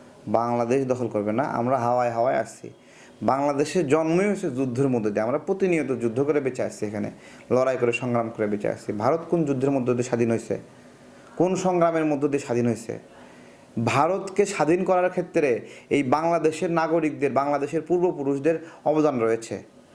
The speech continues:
ভারতে একজন মাস্টারদা সূর্য সেন নাই, আমার চট্টগ্রামে এটা ছিল।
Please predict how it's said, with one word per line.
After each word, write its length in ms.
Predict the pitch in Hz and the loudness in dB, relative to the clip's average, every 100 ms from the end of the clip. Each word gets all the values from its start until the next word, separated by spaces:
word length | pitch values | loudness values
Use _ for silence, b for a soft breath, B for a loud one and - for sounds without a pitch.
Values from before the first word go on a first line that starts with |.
| B B B - 107 | B B B -8 0
ভারতে 340 | 131 165 170 | 2 2 2
একজন 260 | 202 165 196 | 0 2 0
মাস্টারদা 480 | 185 175 - 165 170 | 2 -2 -4 -2 -2
সূর্য 280 | - 156 147 | -2 -4 -2
সেন 180 | 156 | 0
নাই, 200 | 135 107 104 - - | 0 0 -4 -12 -4
আমার 220 | 131 143 147 | 0 2 2
চট্টগ্রামে 500 | 170 - 127 127 117 | -2 0 0 2 0
এটা 140 | 113 | 0
ছিল। 300 | 117 - 107 | -4 -2 -4